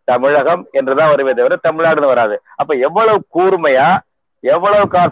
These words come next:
தொலைநோக்கோட அந்த காலத்துல அங்க வேலை செஞ்சுட்டு இருக்காங்க. நம்ம இது மாதிரி இந்த, இதெல்லாம்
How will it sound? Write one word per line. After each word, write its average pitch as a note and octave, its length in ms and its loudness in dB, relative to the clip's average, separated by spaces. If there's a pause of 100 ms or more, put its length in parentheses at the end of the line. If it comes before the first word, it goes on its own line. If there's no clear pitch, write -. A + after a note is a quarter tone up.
(120)
தொலைநோக்கோட E3+ 680 0
அந்த D#3+ 220 -2
காலத்துல E3+ 300 -2
அங்க E3 180 0
வேலை D#3+ 200 0
செஞ்சுட்டு C#3 180 -6
இருக்காங்க. A#2+ 400 -2 (460)
நம்ம D3+ 360 0
இது D#3+ 140 0
மாதிரி F#3 220 0
இந்த, E3 340 0
இதெல்லாம் D#3 400 -2